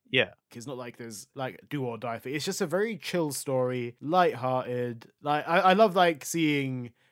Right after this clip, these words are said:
Speaker 2: Kakashi and Guy a bit more as well, like, just, just being chill as well. This is one thing, just seeing their characters just having a good time. And I'm not against that at all. I think if you wanna t-, get a just bit more,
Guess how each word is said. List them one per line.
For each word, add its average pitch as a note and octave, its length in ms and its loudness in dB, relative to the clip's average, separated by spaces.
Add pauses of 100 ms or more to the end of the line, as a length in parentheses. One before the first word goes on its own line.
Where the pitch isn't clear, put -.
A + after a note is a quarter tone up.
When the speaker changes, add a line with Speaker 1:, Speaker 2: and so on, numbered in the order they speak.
Speaker 2:
Kakashi C3+ 500 -4
and A#2+ 160 -10
Guy A#2+ 300 -6
a A#2 160 -10
bit A2 200 -8
more A#2+ 420 -6
as A#2+ 200 -10
well, C#3 160 0
like, B2+ 260 -6
just, - 300 -10
just D#3 140 -6
being G3+ 220 0
chill D#3 300 0
as C#3+ 160 2
well. C#3+ 360 -2 (240)
This D3+ 120 -4
is D3 60 -4
one D3+ 180 0
thing, C3+ 140 -4
just D3 180 -4
seeing D#3+ 200 2
their C#3 120 0
characters B2+ 400 -4
just B2 140 -8
having C#3 220 -2
a C3 40 0
good A#2 220 -8
time. A#2 400 -10 (100)
And D3+ 460 -2
I'm A3+ 140 -2
not C4+ 140 -2
against F3 340 -2
that B2 140 -4
at A#2 140 -8
all. D3+ 160 -2
I A#2 120 -6
think E3+ 300 -8
if D#3+ 160 -8
you G3+ 100 -4
wanna G3+ 180 -2
t-, D3+ 160 -10 (160)
get F3 180 4
a D3+ 40 4
just C#3 240 -4
bit D#3+ 140 0
more, C3 680 -2